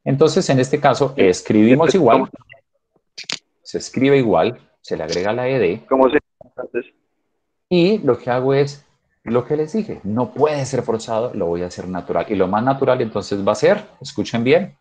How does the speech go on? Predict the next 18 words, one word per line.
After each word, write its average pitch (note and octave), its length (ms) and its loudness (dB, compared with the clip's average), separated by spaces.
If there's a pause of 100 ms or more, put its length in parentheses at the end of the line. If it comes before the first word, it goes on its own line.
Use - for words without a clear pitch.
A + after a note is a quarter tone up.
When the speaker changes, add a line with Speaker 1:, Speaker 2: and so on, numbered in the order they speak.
Speaker 1:
decir A2 600 0 (320)
want D#3 520 0 (420)
en A2 120 -2
presente B2+ 520 -2
y D3+ 60 2
en A2 100 -2
pasado, B2+ 580 0 (360)
wanted, F2+ 840 -6 (340)
como A2 220 -6
si - 120 -6
fuera A2 240 0
una A#2 360 -4 (120)
I B2+ 360 -2
D. F#2 400 -2
Si - 180 -10
quiere, G#2 180 2
escríbalo G2 480 0
así. - 360 -12